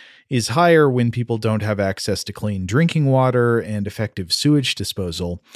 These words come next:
though Salmonella can also be transmitted between animals and humans,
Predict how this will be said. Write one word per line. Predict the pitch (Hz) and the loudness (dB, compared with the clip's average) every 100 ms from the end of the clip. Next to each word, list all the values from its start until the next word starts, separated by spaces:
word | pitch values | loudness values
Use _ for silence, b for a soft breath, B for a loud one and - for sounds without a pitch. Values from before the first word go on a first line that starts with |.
| B B - | B B -4
though | |
Salmonella | 135 196 220 214 190 156 | 0 2 4 4 4 2
can | 135 135 | 2 0
also | 131 202 - | 0 0 0
be | 175 139 | 0 0
transmitted | - 131 120 - 120 107 107 95 | 0 2 2 0 -2 0 0 -2
between | 104 - - 113 107 101 - | -6 -6 -2 0 2 0 -4
animals | 113 107 104 92 - | -2 0 -2 -2 -6
and | 95 | -6
humans, | 95 214 165 95 95 | 0 2 2 0 -2